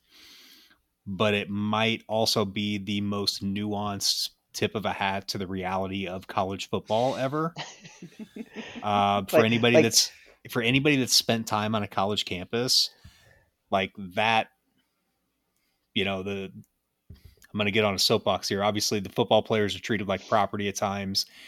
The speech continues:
Speaker 1: and at times also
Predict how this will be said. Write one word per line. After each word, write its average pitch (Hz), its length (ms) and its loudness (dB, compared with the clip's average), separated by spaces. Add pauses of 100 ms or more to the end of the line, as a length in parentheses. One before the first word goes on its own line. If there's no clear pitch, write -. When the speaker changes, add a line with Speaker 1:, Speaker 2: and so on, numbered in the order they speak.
(220)
Speaker 1:
and 95 640 -4 (140)
at 107 220 -4
times 104 440 2
also 104 760 0